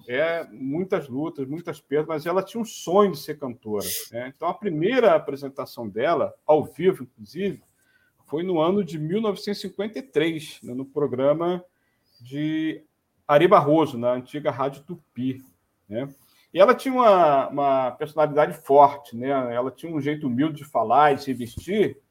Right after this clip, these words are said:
e na época, diz o edital, que o apresentador do programa fez a seguinte pergunta pra ela, assim,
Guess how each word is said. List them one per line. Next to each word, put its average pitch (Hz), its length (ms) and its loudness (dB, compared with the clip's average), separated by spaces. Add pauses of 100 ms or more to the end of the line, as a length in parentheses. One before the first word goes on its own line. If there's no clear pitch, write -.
(540)
e 139 60 -2
na 147 180 4
época, 175 360 2
diz 143 240 -8
o 139 60 2
edital, 139 680 2 (400)
que 123 160 -4
o 123 100 0
apresentador 135 580 -2
do 131 120 -6
programa 135 480 0
fez 170 200 -6
a 185 60 0
seguinte 165 460 -8
pergunta 160 420 -4
pra 143 240 2
ela, 117 220 4
assim, 92 360 -14